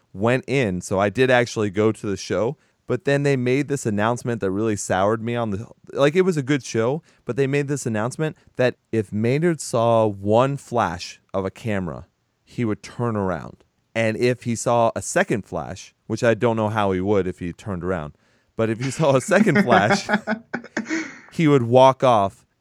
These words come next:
Speaker 1: and the concert would be over and there would be no refunds.
Speaker 2: That's ridiculous.
Speaker 1: Well, you've heard the stories before.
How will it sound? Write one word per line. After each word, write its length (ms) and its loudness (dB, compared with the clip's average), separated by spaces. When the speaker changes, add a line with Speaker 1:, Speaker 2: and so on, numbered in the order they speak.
Speaker 1:
and 160 -2
the 40 -2
concert 480 0
would 160 -2
be 200 -2
over 480 4
and 180 -4
there 120 0
would 140 -2
be 120 -2
no 180 -2
refunds. 600 -8
Speaker 2:
That's 400 -2
ridiculous. 880 -4
Speaker 1:
Well, 300 6
you've 340 0
heard 220 2
the 80 -8
stories 400 2
before. 500 -8